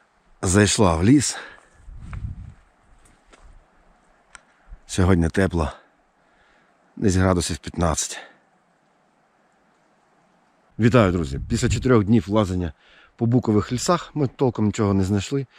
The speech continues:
Але все ж таки вирішили, такий день гарний, вирішили поїхати в Карпати. Сьогодні і завтра ще поїдемо. Ой, все ж таки подивимося, а що тут з грибочками? Ну і як завжди, все, що ми знайдемо, побачимо,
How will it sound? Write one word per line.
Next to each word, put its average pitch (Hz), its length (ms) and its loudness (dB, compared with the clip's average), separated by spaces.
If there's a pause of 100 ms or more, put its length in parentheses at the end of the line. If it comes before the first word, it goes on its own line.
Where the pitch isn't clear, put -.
(400)
Але 233 80 -2
все 196 140 -4
ж - 80 -6
таки 127 200 -4
вирішили, 113 540 0
такий 120 280 -8
день 107 320 -2
гарний, 82 380 -2 (400)
вирішили 175 440 -2
поїхати 110 420 -2
в - 60 -14
Карпати. 76 400 -10 (280)
Сьогодні 156 580 -2
і - 80 -8
завтра 95 380 -2
ще - 140 -12
поїдемо. 67 500 -14 (720)
Ой, 80 360 -10 (480)
все 151 140 -4
ж 127 80 -8
таки 120 240 -4 (180)
подивимося, 98 640 2 (320)
а - 40 -20 (280)
що 214 300 -4
тут 107 340 -2
з 85 120 -10
грибочками? 82 580 -6 (180)
Ну 202 160 10
і 160 40 12
як 120 140 8
завжди, 117 500 4
все, - 180 0
що 107 140 -2
ми 95 100 2
знайдемо, 110 500 4
побачимо, 87 640 -2